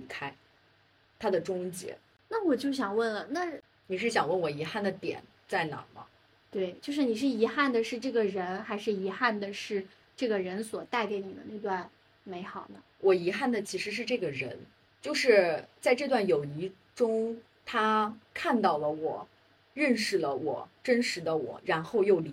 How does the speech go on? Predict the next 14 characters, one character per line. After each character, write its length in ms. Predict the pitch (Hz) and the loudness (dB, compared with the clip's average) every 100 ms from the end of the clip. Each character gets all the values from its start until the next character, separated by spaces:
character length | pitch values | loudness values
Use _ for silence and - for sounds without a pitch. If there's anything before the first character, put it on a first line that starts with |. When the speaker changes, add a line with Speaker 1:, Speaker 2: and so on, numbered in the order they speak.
| 143 | -10
Speaker 1:
开。 340 | - 185 160 160 - | -6 -4 -4 -6 -6
我 120 | 175 | -4
遗 160 | 160 | -2
憾 140 | 196 220 | -2 -2
的 60 | |
点 200 | 180 123 | -2 -4
可 140 | 156 160 | -8 -10
能 160 | 135 | -8
是 140 | - 190 | -6 0
这， 260 | 208 160 - _ _ _ - | 0 0 -4 _ _ _ -2
这 160 | 214 | 0
个。 140 | - - _ _ _ _ | 0 -6 _ _ _ _
Speaker 2:
看 240 | - 359 302 | -2 2 4
到， 300 | 269 240 | 4 2